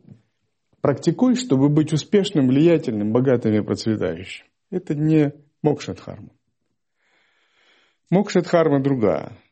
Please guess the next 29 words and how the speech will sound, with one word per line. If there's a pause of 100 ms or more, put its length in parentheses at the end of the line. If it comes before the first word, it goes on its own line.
(160)
Если
я
буду
действовать
из
пустоты, (1400)
что
бы
то
ни
было,
это
не
проблема. (800)
То
есть
я
не
богатый,
но
это
не
проблема. (960)
Может
быть,
наоборот,
это
новая
возможность.